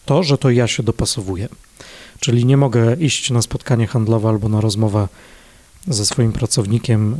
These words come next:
z takim przekonaniem, przeczuciem, że inni muszą się dopasować do mnie, bo to wtedy nie zadziała, to ja muszę przynajmniej włożyć jakiś wysiłek, zaangażowanie, żeby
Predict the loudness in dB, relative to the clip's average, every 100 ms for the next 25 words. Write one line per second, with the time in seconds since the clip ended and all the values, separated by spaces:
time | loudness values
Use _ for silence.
0 | -4 -2 -2 -4 -4 -4 -2 -2 0 2
1 | 2 0 -2 -4 -2 -4 -2 -2 -2 0
2 | 0 2 2 2 0 -2 -2 -2 -2 -2
3 | -2 -2 -2 -2 0 2 2 0 -16 -20
4 | -20 -10 -4 -4 -4 -4 -2 -2 -2 -2
5 | 0 0 0 -6 -20 -20 -20 -20 -20 -2
6 | 2 4 4 2 4 4 2 0 -4 -4
7 | 0 2 4 4 4 2 2 0 -2 -2
8 | -4 -2 2 2 4 2 2 2 2 2
9 | 2 2 2 0 0